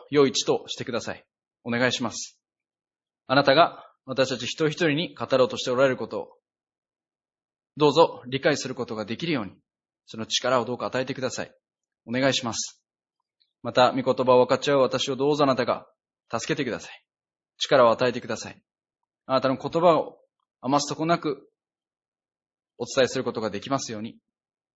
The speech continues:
どうぞ私、私に力を与えてください。聖霊で満たして、それを溢れさせてください。お願いします。今日もあなたに期待し、あなたを待ち望みます。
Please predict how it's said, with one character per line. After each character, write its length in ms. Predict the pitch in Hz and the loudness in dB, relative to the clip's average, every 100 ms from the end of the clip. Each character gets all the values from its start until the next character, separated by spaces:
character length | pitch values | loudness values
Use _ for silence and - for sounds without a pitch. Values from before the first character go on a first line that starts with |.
| _ | _
ど 180 | 98 120 | -6 -4
う 20 | |
ぞ 80 | 117 | -2
私、 340 | 107 113 110 - | -2 -4 -10 -14
私 280 | 117 110 107 | -10 -8 -6
に 60 | 107 | -4
力 280 | - 127 110 | -4 -2 -2
を 40 | |
与 120 | 101 | -2
え 60 | 104 | -6
て 100 | 104 | -8
く 60 | 104 | -12
だ 80 | |
さ 140 | 92 90 | -12 -14
い。 80 | - _ _ | -16 _ _
聖 180 | - 113 | -10 -8
霊 80 | |
で 100 | 110 | -8
満 120 | 110 110 | -6 -2
た 120 | 139 | -2
し 100 | - | -2
て、 180 | 156 - _ _ _ _ | -4 -6 _ _ _ _
そ 100 | - | -16
れ 80 | 85 | -14
を 60 | |
溢 100 | 90 | -10
れ 60 | 113 | -6
さ 100 | 131 | -4
せ 80 | - | -6
て 80 | - | -8
く 80 | |
だ 60 | 95 | -14
さ 100 | - | -16
い。 40 | - - | -18 -20
お 60 | - | -14
願 200 | 104 101 | -10 -10
い 40 | |
し 100 | 95 92 | -12 -14
ま 60 | |
す。 260 | 87 - _ _ _ _ _ _ _ _ _ _ | -16 -18 _ _ _ _ _ _ _ _ _ _
今 80 | 123 | -2
日 40 | |
も 40 | 113 | 0
あ 40 | |
な 100 | 117 | 0
た 100 | 117 | -2
に 300 | 127 - - _ _ _ _ _ _ | -2 -4 -10 _ _ _ _ _ _
期 100 | - | -2
待 140 | 147 | 2
し、 340 | 147 208 - _ _ _ _ | 2 0 -6 _ _ _ _
あ 20 | 104 | -12
な 120 | 101 | -6
た 100 | 113 | -4
を 40 | |
待 140 | 107 98 | -4 -6
ち 60 | |
望 240 | 98 95 95 | -10 -12 -12
み 60 | |
ま 80 | 98 | -12
す。 260 | 98 - | -14 -16